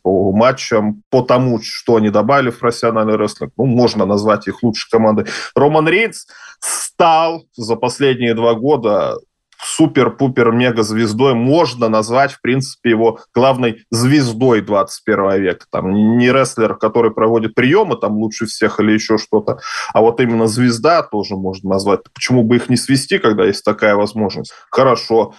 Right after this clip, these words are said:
Нам нужен дополнительный персонаж. Вот у нас есть Соло Сикоа, третий брат Уса, который младше их.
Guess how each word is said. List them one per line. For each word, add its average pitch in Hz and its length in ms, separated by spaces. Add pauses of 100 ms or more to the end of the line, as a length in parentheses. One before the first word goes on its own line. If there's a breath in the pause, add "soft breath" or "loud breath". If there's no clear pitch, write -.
Нам 139 200
нужен 147 240
дополнительный 143 600
персонаж. 151 680 (220)
Вот 113 300
у 135 40
нас 117 240
есть 113 140
Соло 127 240
Сикоа, 127 480
третий 127 380
брат 117 340
Уса, 104 520
который 113 320
младше 113 500
их. 104 240